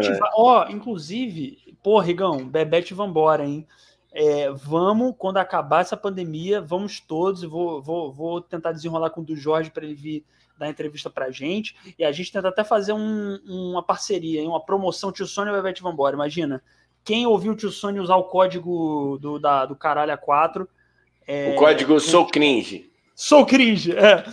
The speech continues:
Speaker 1: Pronto.
Speaker 2: Caralho, mano, a Bebete Vambora é a melhor festa do Rio de Janeiro. Eu só tô fazendo propaganda porque a gente vai conseguir essa parceria,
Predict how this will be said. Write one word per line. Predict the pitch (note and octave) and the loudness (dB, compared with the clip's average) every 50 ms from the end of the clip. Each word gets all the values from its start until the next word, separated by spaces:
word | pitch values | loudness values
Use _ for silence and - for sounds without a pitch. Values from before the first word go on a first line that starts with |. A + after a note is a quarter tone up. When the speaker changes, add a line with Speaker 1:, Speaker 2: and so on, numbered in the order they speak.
| - - - A3+ A3+ | -18 -18 -20 -18 -14
Speaker 1:
Pronto. | G#3 G#3+ G#3+ G#3 G3+ | -8 -6 -4 -2 0
Speaker 2:
Caralho, | G#3 G3+ G3 F#3 G3 G3 G3 F#3 F3 E3 | 0 0 0 0 0 -2 -2 -4 -8 -10
mano, | D#3+ D3+ D3 D3 | -12 -12 -10 -8
a | |
Bebete | D3 D#3+ E3 F3+ E3+ - | -6 -6 -6 -6 -8 -8
Vambora | - F3+ E3+ F3 F#3 F#3 | -8 -6 0 0 0 2
é | |
a | F3+ | 2
melhor | F3+ F3 F#3 | 0 -2 -2
festa | F#3 - - - - - F3+ F3+ F#3+ F#3 - - - - - - G#3 G#3 A3 B3 C#4 - - | -2 -4 -14 -10 -2 0 2 2 2 0 -6 -10 -10 -8 -2 2 2 2 2 0 -4 -12 -12
do | F3+ F3 F3 | -8 -6 -6
Rio | E3 F3+ F#3+ | -6 -6 -10
de | E3+ | -10
Janeiro. | F#3 G3 G3 E3+ D#3 D#3 | -12 -12 -10 -10 -8 -8
Eu | D#3+ D#3+ | -8 -8
só | - F#3 | -6 -8
tô | F3 - F#3 | -8 -8 -8
fazendo | F#3 G3 F3+ F#3 F3+ | -8 -6 -8 -8 -10
propaganda | - F#3 - - F3 D#3+ D3+ D#3+ E3+ F3+ F#3 | -10 -10 -4 -4 -4 -2 -2 -4 -6 -6 -8
porque | E3+ F3 D#3+ - F3 | -10 -10 -16 -14 -12
a | E3 | -10
gente | E3 F3 F3 - - F3+ E3 | -10 -12 -12 -14 -16 -18 -14
vai | D#3 D#3+ | -14 -14
conseguir | D#3+ - E3 - E3+ D#3+ | -14 -14 -20 -18 -16 -16
essa | D#3 - D#3+ | -16 -16 -18
parceria, | - D#3+ D3 - F3 D#3+ D3 B2 | -20 -20 -18 -14 -16 -16 -16 -16